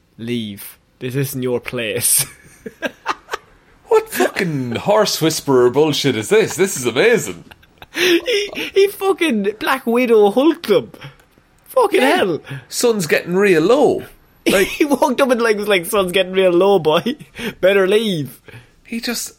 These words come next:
Speaker 2: they, oh, that man needs to be put under surveillance. He's got pow-, he's a sleeper agent of some kind.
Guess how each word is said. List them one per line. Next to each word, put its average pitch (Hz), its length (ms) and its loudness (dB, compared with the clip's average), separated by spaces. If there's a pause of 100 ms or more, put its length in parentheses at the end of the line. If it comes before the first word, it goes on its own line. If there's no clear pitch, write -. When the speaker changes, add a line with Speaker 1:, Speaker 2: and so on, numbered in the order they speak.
Speaker 2:
they, 151 280 -2
oh, 95 380 0
that 117 260 -2
man 107 180 -2
needs 95 200 -4
to 92 100 -8
be 85 40 -8
put 85 200 -6
under 80 200 -10
surveillance. 90 840 -6 (280)
He's 123 200 2
got 90 220 -2
pow-, 95 220 -2
he's 131 180 -4
a 92 60 -8
sleeper 107 440 -6
agent 85 360 -6
of - 100 -14
some 87 220 -10
kind. 58 380 -14